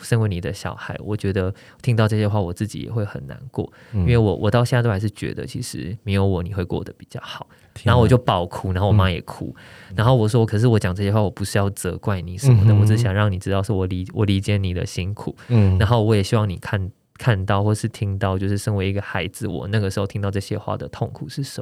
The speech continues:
Speaker 1: 么。”然后就这样经历过了之后，我就觉得我好像那个自信有开始很微微的、慢慢的长出来，
Speaker 2: 嗯哼。
Speaker 1: 虽然说它还是很容易的会，容易被击垮。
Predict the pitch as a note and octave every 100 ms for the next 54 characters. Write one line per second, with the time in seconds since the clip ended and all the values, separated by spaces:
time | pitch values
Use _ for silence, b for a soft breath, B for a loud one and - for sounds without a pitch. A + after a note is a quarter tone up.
0 | - - B B B B B G#2 B2 A#2+
1 | A#2+ B B B B D3 D#3+ C#3 D3 C#3+
2 | C#3+ C#3+ A2 B2 A2 A2+ B2 G#2 G2 F#2+
3 | - b b - D3+ A#2 C#3+ D3 C3+ A2+
4 | C#3 B2 A#2+ - A2 A#2+ G2+ F#2+ G2 G#2
5 | A2+ G2+ G2 A#2 A#2 A2 G2 F#2+ D#2 -
6 | G#2 F#2 D3 B2 B2+ B2+ C#3 C3+ B2+ A2
7 | - A#2 G#2 F#2+ F2+ G#2+ D2+ - G#2 -
8 | - _ _ A2 G#2+ B2 B2 - - D2
9 | - -